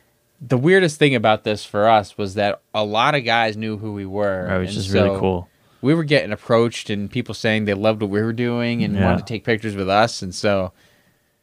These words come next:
Speaker 1: we were shocked, and, and then we were just, because of the energy of the show, like, you get so tired so
Speaker 2: <laughs>
Speaker 1: fast.
Speaker 2: Yeah.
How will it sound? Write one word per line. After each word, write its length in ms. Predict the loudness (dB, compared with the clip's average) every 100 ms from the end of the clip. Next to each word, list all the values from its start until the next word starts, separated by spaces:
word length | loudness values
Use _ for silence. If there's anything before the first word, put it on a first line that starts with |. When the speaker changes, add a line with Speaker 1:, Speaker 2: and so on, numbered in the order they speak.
| _ _ -4
Speaker 1:
we 80 |
were 140 | -2 -2
shocked, 520 | -2 2 2 0 -6
and, 340 | -8 -8 -12 -16 _ _
and 100 | -4
then 160 | -2 0
we 80 | 0
were 60 |
just, 340 | -2 -8 -8 -8
because 340 | -2 2 4
of 40 | 2
the 140 | 0
energy 360 | 0 0 -2 -2
of 60 |
the 80 | -2
show, 460 | -6 0 4 4 2
like, 160 | -2
you 100 | -4
get 180 | -4 -4
so 140 | -6
tired 480 | -10 -2 0 0 -2
so 160 | -6 -10
Speaker 2:
<laughs> 100 | -2
Speaker 1:
fast. 260 | 2 4 4
Speaker 2:
Yeah. 220 | 2 0